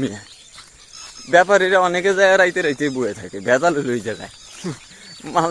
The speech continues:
নিতে পারি না। তো আজকে আশেপাশে তেমন কিছুই দেখাবো না, সরাসরি বাজারে, ঠিক আছে? গত বাজারে আমি কুত্তার দাবার খাইছি, কিন্তু সেটা আপনাদেরকে দেখাইনি। আজকে হয়তো বা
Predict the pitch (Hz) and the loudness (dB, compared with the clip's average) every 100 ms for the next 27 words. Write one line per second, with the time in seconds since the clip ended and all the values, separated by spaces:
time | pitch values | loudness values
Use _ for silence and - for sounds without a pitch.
0 | 160 147 135 117 104 104 - - - - | -2 -2 -2 -2 -4 -8 -14 -20 -20 -20
1 | - - 160 180 - 220 202 180 180 208 | -20 -10 -2 -2 0 0 2 0 -2 -4
2 | 214 208 220 220 196 165 190 175 175 185 | -4 -4 -4 -4 -4 -2 2 2 2 0
3 | 311 - - - - - 208 220 220 190 | -6 -10 -20 -20 -20 -4 2 4 2 0
4 | 170 175 151 120 104 - - - 220 240 | 0 2 2 0 -4 -14 -14 -4 -2 0
5 | 208 - - - - 135 180 202 202 190 | -2 -2 -14 -20 -8 0 0 2 2 2
6 | 190 175 185 185 226 - 214 202 202 220 | 2 2 0 -6 -8 -2 0 2 4 2
7 | 180 156 185 220 302 185 180 180 175 180 | 0 -8 -8 -8 -8 -8 -6 -2 -2 -4
8 | 143 131 143 139 151 123 98 95 - - | -8 -8 -2 0 0 -2 -10 -10 -16 -20
9 | - - - - 226 - 294 269 269 262 | -20 -20 -8 0 0 0 2 2 2 2